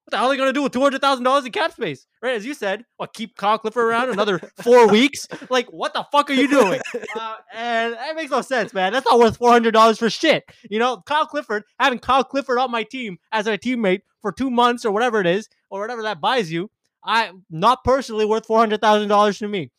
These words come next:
Speaker 1: I don't know about Mark Giordano. Perhaps he's particularly attached to that thirteenth forward,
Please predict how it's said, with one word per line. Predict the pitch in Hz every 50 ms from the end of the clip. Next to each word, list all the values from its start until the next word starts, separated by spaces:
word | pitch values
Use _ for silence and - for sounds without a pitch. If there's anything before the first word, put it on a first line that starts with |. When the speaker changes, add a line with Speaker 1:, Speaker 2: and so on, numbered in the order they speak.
| _ _
Speaker 1:
I | 165
don't | 170 175
know | 175
about | 170 175 170
Mark | 170 180 185 170
Giordano. | 165 175 170 180 185 190 202 226 233 _ _ _
Perhaps | - 185 185 190 185 -
he's | - 180 165
particularly | - 180 165 - 180 202 196 190 185 180 180 185 180
attached | 180 - 190 208 208 -
to | 180
that | 170 160 -
thirteenth | - 185 175 - 190 190 175 _
forward, | - 208 233 208 160 170 185